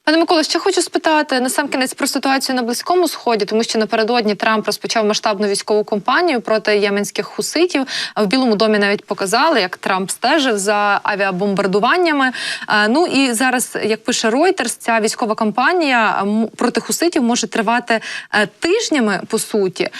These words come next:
А також Трамп, е, коментуючи це, пригрозив і Ірану. Е, як ви вважаєте, наскільки ця військова кампанія проти хуситів може послабити зараз позиції Ірану в регіоні?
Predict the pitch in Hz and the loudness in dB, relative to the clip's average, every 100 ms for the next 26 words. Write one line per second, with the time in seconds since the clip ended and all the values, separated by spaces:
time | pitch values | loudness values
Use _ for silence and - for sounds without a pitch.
0 | - - 214 277 277 233 - 262 254 254 | -8 -4 -2 -2 -2 -4 0 2 2 2
1 | - 208 202 214 226 220 233 - 214 - | 0 0 0 0 0 2 0 -2 -4 0
2 | 214 208 208 208 196 233 190 233 214 226 | 0 0 -2 0 0 0 -2 -4 0 2
3 | 247 403 403 311 247 - - - 208 196 | 2 2 2 2 -2 -10 -6 0 0 0
4 | _ - 226 392 - 415 294 240 233 202 | _ -4 -2 -2 2 2 4 2 0 0
5 | 185 180 190 185 254 - 453 403 247 - | 0 0 -2 0 -2 0 0 0 -2 -2
6 | 226 214 - 254 247 220 185 202 214 240 | 0 0 -2 0 2 4 2 0 -2 0
7 | 285 370 220 - 226 214 - - 320 320 | 2 2 0 -2 -4 -4 -4 -2 -2 0
8 | 208 208 254 233 - - 220 208 202 208 | 0 0 0 -2 -4 -2 0 0 0 0
9 | 196 190 202 - 190 202 - 202 202 202 | 0 0 -2 -4 0 0 0 0 0 0
10 | 185 175 170 180 165 156 165 | 0 -2 -4 -4 -4 -4 -8